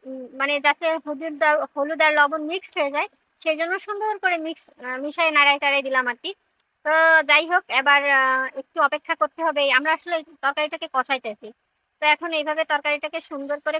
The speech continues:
কষিয়ে নিয়ে তারপরে একটু অপেক্ষা করেন কি করি দেখার জন্য।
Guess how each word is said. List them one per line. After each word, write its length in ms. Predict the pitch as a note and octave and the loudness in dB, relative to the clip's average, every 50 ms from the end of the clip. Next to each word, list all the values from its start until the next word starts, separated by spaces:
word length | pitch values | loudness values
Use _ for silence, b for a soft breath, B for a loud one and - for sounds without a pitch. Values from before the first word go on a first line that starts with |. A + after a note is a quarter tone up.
| - | -4
কষিয়ে 360 | C#4+ C#4+ C#4+ - E4 D#4+ D#4+ D#4+ | -4 -6 -6 -6 -6 -6 -6 -4
নিয়ে 300 | E4 F4+ G#4+ A#4+ G#4+ D4+ A#3 B3 - _ _ _ _ _ _ _ - | -4 -6 -4 -2 -2 -4 -4 -6 -10 _ _ _ _ _ _ _ -4
তারপরে 240 | C4+ C#4+ - D4+ D#4 | -2 -2 0 -2 -4
একটু 180 | D#4+ - - A4 | -4 -2 0 0
অপেক্ষা 320 | F#4 - - F4 - F#4+ E4 | 2 2 0 0 -2 0 2
করেন 240 | F4 E4+ E4 E4+ F4 | 4 4 4 4 2
কি 140 | - - E4+ | -2 -8 -8
করি 220 | D#4+ - D#4+ D#4 D#4 D#4 | 0 0 0 2 2 2
দেখার 280 | D4 D4 - - D#4+ C#4 | 0 2 2 2 0 0
জন্য। 260 | - D4+ D4 D4 D4 | 0 -2 -2 -2 -2